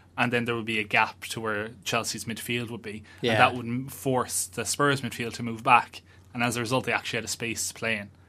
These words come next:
Speaker 2: Yeah.
Speaker 1: Just in their, inside their own half, and that they could spring long balls and runs. And they had joy at that all the way up to the end of the match. I think
Speaker 2: Yeah.
Speaker 1: Batshuayi actually had chances to actually score as
Speaker 2: Yeah,
Speaker 1: well.
Speaker 2: they almost scored right before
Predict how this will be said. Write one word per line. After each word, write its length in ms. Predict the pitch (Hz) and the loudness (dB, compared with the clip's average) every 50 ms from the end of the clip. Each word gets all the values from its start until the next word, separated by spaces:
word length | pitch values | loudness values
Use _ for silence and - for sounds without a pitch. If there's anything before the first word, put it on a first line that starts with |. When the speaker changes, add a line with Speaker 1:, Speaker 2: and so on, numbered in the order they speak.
| - - | -20 -6
Speaker 2:
Yeah. 180 | - 123 113 107 | -2 2 4 4
Speaker 1:
Just 260 | 104 104 101 98 - | 4 4 2 -2 -4
in 200 | 139 127 117 113 | -4 -4 -4 -2
their, 100 | 113 117 | -4 -4
inside 420 | 110 120 117 - - 120 117 113 110 | -4 -6 -6 -4 -2 -2 -2 -2 -4
their 80 | 113 | -6
own 160 | 107 104 107 | -8 -8 -8
half, 320 | 95 110 104 104 98 101 - | -6 -6 -6 -6 -6 -8 -8
and 80 | 110 | -6
that 180 | 113 110 107 - | -4 -4 -4 -6
they 120 | - 107 | -10 -14
could 160 | 104 - 101 - | -14 -12 -12 -12
spring 420 | - - - 117 110 104 104 104 | -14 -10 -8 -6 -6 -6 -6 -4
long 240 | 107 104 101 101 104 | -4 -4 -4 -4 -6
balls 400 | 104 104 104 107 104 107 107 110 | -4 -2 -2 -2 -2 -4 -6 -8
and 100 | 107 101 | -10 -6
runs. 480 | 107 107 107 107 104 104 101 - - - - - - - - - | -6 -4 -4 -4 -6 -8 -10 -10 -14 -14 -18 -20 -20 -20 -12 -8
And 120 | 127 120 | -2 -2
they 40 | 123 | 4
had 380 | 147 170 170 139 131 131 127 - | 6 6 4 4 0 -8 -8 -2
joy 220 | - 135 143 143 | 2 2 4 2
at 80 | 139 - | 2 0
that 100 | 120 113 | 0 0
all 240 | 120 120 120 120 | 2 2 2 0
the 100 | 117 113 | -2 -4
way 120 | 117 110 113 | -4 -4 -4
up 140 | 117 113 - | -4 -6 -8
to 100 | - 107 | -12 -10
the 180 | 107 110 110 | -8 -8 -8
end 240 | 110 110 110 107 101 | -6 -6 -6 -8 -8
of 60 | 101 | -8
the 40 | 104 | -6
match. 260 | 107 110 120 110 - 110 | -4 -4 -4 -4 -8 -10
I 20 | |
think 240 | 98 110 104 98 - | -10 -10 -10 -8 -2
Speaker 2:
Yeah. 340 | - 117 107 107 107 101 98 98 - | 0 2 2 2 2 0 -2 -6 -6
Speaker 1:
Batshuayi 400 | - 110 - - - 135 131 127 | -8 -6 -6 0 4 8 8 10
actually 280 | 117 107 - - - 98 | 8 8 4 -2 -2 2
had 200 | 117 123 127 123 | 4 4 4 2
chances 400 | - 120 117 110 98 - 101 - | 0 -4 -4 -4 -4 -10 -10 -10
to 60 | - | -12
actually 240 | 95 - - - - | -12 -12 -12 -10 -10
score 340 | - - - 107 120 120 107 | -8 -4 -4 -2 -2 -2 -2
as 80 | 104 | 4
Speaker 2:
Yeah, 200 | 131 143 147 147 | 6 8 10 10
Speaker 1:
well. 40 | 147 | 12
Speaker 2:
they 120 | 143 147 135 | 12 12 12
almost 340 | 143 156 180 190 180 165 - | 12 12 12 12 8 6 4
scored 280 | - - 143 135 127 | 6 6 6 8 8
right 300 | 120 120 120 123 123 120 | 8 8 8 8 8 6
before 680 | - 120 110 - - 120 120 113 113 110 110 104 101 | 2 -4 -2 2 2 4 4 6 6 4 4 4 0